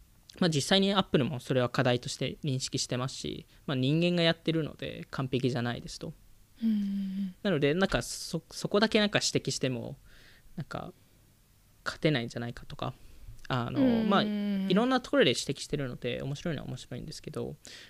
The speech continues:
Speaker 1: あの、まあ、正直、勝てるかという、言われるとわからないっていうところで、で、もし、あの、まあ、このエピック対アップルの、あの、結果って、まあまあ重要なポイントは、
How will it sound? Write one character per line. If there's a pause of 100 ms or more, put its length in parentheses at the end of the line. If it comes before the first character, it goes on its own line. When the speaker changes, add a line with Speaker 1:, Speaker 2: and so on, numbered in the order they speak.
(100)
Speaker 1:
あ
の、
ま
あ、
正
直、 (1040)
勝
て
る
か
と
い
う、
言
わ
れ
る
と
わ
か
ら
な
い
っ
て
い
う
と
こ
ろ
で、
で、
も
し、 (880)
あ
の、
ま
あ、 (100)
こ
の (240)
エ
ピ
ッ
ク
対
ア
ッ (120)
プ
ル
の、 (600)
あ
の、 (140)
結
果
っ
て、
ま
あ
ま
あ
重
要
な
ポ
イ
ン
ト
は、